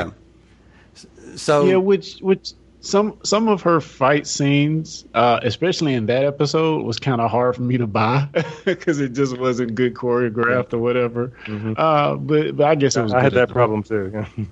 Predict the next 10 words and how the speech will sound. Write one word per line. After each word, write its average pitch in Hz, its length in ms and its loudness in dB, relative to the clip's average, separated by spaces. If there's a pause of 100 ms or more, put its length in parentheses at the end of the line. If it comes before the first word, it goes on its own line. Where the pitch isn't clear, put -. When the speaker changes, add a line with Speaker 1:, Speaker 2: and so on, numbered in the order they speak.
(1700)
Speaker 1:
So - 120 -4
what 165 100 4
did 143 120 -4
you 160 100 4
think 139 280 2
of 113 80 -4
those 117 200 2
two 113 180 0
episodes, 104 500 -4
Lee? 110 240 -4